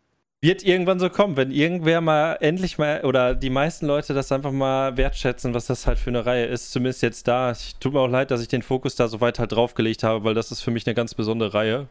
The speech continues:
weil's für mich selbst auch eine zehn von zehn ist und sehr weit oben angesiedelt ist in meiner Top, wenn ich, ich würd jetzt nicht sagen, es ist in meiner Top ten von, von allen Manga und Manhwa zusammen.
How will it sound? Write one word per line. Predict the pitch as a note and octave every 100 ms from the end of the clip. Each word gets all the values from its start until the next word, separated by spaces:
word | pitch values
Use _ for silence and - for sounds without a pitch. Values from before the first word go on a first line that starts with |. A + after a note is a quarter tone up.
| -
weil's | G2+ G2 -
für | - A2+
mich | G#2+ -
selbst | - A2 G#2+ -
auch | A2+ -
eine | G#2+
zehn | - A2
von | - A2+
zehn | - G#2+
ist | A2+ -
und | G2+
sehr | A2 A2 A2 A#2
weit | A2+ A2 -
oben | A#2 A2
angesiedelt | A2+ A2 G#2 G#2+ G#2+ G2+
ist | A2+ -
in | G#2+
meiner | G#2+ G#2 G#2 G#2 G#2
Top, | - A#2 - - - - _ _ -
wenn | B2
ich, | A#2+
ich | - A2+
würd | C#3+
jetzt | C#3+
nicht | C3+
sagen, | C#3+ C#3
es | C3+
ist | D3+
in | C#3
meiner | C3+ C3
Top | D3 C#3
ten | C#3
von, | C3+ C#3 B2+ C3 B2+
von | - B2+
allen | B2 C3
Manga | B2+ B2+ C#3+ C3+
und | B2 B2 C3
Manhwa | C3 B2+ C3+ C3+ B2+
zusammen. | - A2+ B2+ D#3+